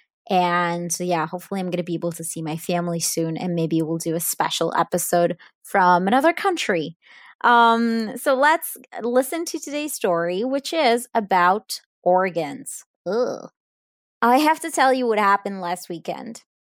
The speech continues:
So Mason had been telling me he wanted to go ziplining because he'd never tried it. He's a lot more adventurous than me, so I told him I'd go with him, but that I wouldn't do it. So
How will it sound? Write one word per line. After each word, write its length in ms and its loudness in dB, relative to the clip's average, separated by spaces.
So 440 2
Mason 760 2
had 200 0
been 180 0
telling 380 0
me 160 -2
he 120 0
wanted 360 -2
to 40 -6
go 200 -2
ziplining 840 -2
because 280 -4
he'd 220 -4
never 300 -4
tried 340 -4
it. 140 -8
He's 240 0
a 80 8
lot 400 4
more 260 0
adventurous 640 -2
than 180 -10
me, 360 -14
so 480 2
I 120 0
told 300 4
him 140 0
I'd 160 -6
go 260 6
with 240 2
him, 380 -8
but 160 -6
that 300 0
I 240 2
wouldn't 320 0
do 200 -2
it. 100 -8
So 320 -2